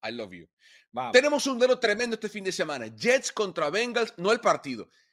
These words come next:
Speaker 1: sino Sauce Gardner contra Jamar Chase. ¿Qué va a hacer Robert Saleh? Porque Sauce Gardner no lo han alineado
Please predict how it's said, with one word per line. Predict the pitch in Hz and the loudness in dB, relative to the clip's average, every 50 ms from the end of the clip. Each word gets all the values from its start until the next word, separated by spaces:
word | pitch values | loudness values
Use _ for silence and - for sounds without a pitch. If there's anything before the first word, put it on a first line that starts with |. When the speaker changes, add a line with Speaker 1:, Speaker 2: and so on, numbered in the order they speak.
| _ _ | _ _
Speaker 1:
sino | - - 196 180 175 165 - - | -8 -6 -4 -2 -2 -2 -4 -2
Sauce | - - - - - 220 233 262 262 - - - | -2 0 0 4 6 6 6 6 6 2 -2 -4
Gardner | 139 - 214 214 208 196 - 156 151 151 147 147 - _ _ - | 2 8 10 10 10 10 8 2 -2 -2 -2 -4 -8 _ _ -6
contra | - 170 170 160 - 180 165 160 143 127 | -2 -2 -2 -2 -2 -4 -4 -4 -2 -2
Jamar | 160 143 151 170 170 170 170 - | -2 -2 0 2 2 2 0 -2
Chase. | - - 160 120 101 - - - _ - | -6 -6 -6 -6 -6 -8 -12 -20 _ -2
¿Qué | - 214 226 262 285 285 | 4 6 6 6 6 4
va | 240 247 240 | 2 0 0
a | 240 | 0
hacer | - - 220 220 202 | 0 2 0 0 2
Robert | 208 208 214 208 202 165 - | 0 0 2 2 0 0 0
Saleh? | - 294 269 254 196 - | 0 2 2 2 2 0
Porque | - 139 131 - 131 127 | -2 -4 -10 -8 -8 -8
Sauce | - - 202 240 226 175 147 | -4 0 0 0 0 -2 -2
Gardner | 208 233 233 202 151 139 143 147 - _ - _ _ _ _ _ _ _ _ _ _ _ _ _ _ - | 0 2 2 2 2 0 -4 -6 -6 _ -20 _ _ _ _ _ _ _ _ _ _ _ _ _ _ -10
no | 139 170 190 220 233 | -4 2 4 4 6
lo | 247 247 | 6 4
han | 247 233 | 4 4
alineado | 233 208 185 180 175 180 190 202 208 220 220 208 196 - | 2 2 2 -2 -2 0 2 2 2 2 0 -2 -6 -12